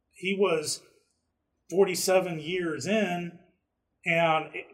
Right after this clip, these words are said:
vice president for eight, and if he's talked about all these things that for fifty years women haven't had a break, you were in the Senate for forty-seven of those years."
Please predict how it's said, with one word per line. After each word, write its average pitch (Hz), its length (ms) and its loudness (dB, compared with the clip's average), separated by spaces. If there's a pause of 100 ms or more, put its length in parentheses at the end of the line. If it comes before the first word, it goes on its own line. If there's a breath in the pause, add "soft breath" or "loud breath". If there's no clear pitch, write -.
(180)
vice 175 280 4
president 165 480 -4
for 131 180 -6
eight, 220 400 -2 (320)
and 156 340 -8 (380)
if 165 160 -8
he's 185 140 -6
talked 185 200 0
about 156 140 0
all 156 80 4
these 170 120 -2
things 185 140 -4
that 156 160 -6 (320 loud breath)
for 175 100 -8
fifty 226 280 4
years 214 340 0
women 196 220 0
haven't 185 260 2
had 170 180 -2
a 160 60 -4
break, 202 340 2
you 170 220 -2
were 190 380 2
in 185 140 -4
the 175 60 -6
Senate 170 320 -8
for 156 60 -12
forty-seven 165 500 -6
of 151 120 -8
those 139 180 -4
years." - 420 -8